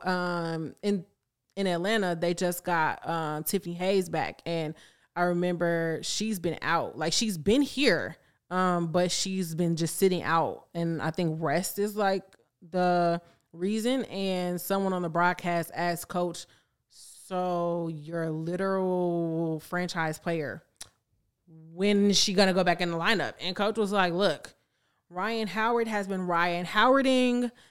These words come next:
Cheyenne Parker has been Cheyenne Parkering, and I am in no rush to mess up the, the just synergy that they have going on." So I wonder if Coach is gonna take that kind of same approach, like,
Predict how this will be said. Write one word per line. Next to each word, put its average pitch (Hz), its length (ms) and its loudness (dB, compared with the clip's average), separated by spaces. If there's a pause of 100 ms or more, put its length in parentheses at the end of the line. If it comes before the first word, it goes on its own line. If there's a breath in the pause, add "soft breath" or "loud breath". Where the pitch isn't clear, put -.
Cheyenne 196 480 -2
Parker 202 460 -4
has 180 260 -6
been 180 120 -8
Cheyenne 170 420 -6
Parkering, 202 960 0 (320 loud breath)
and 175 720 -2
I 190 140 -2
am 190 160 0
in 170 140 -2
no 175 180 0
rush 165 540 -2 (180)
to 160 680 -8 (340)
mess 175 340 -4
up 160 320 0 (640)
the, 170 440 4 (180)
the 160 600 2 (380)
just 175 340 -4
synergy 202 440 2
that 175 140 -2
they 185 100 2
have 180 220 0
going 190 200 -2
on." 196 280 -2 (280 soft breath)
So - 140 -8
I 196 140 2
wonder 196 440 0
if 170 540 0
Coach 185 260 -2
is 165 120 -6
gonna 165 200 -2
take 165 220 -4
that 156 200 -2
kind 165 180 -2
of 160 80 -6
same 151 200 -4
approach, 208 380 -4
like, 160 460 -2